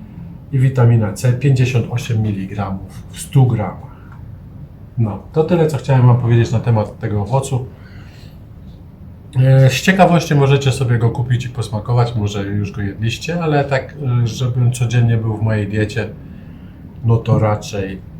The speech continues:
raczej nie. Raczej nie, chyba że,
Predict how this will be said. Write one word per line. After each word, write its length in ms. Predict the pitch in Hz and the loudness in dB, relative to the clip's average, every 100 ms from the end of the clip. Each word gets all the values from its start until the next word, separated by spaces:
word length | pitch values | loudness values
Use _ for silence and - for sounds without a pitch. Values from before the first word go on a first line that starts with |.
| - 104 | -14 -10
raczej 720 | 101 101 98 - 101 92 87 - - 104 | -4 -4 0 0 0 -6 -14 -18 -18 -8
nie. 680 | 101 104 107 104 101 - - - - - - - - - - - - - | -4 0 2 2 -2 -6 -14 -18 -20 -20 -18 -18 -18 -20 -20 -16 -14 -6
Raczej 380 | 107 101 104 98 | -6 -6 -8 -2
nie, 220 | 123 120 | 0 0
chyba 320 | - 98 104 | -4 -6 -6
że, 260 | 101 95 | -6 -10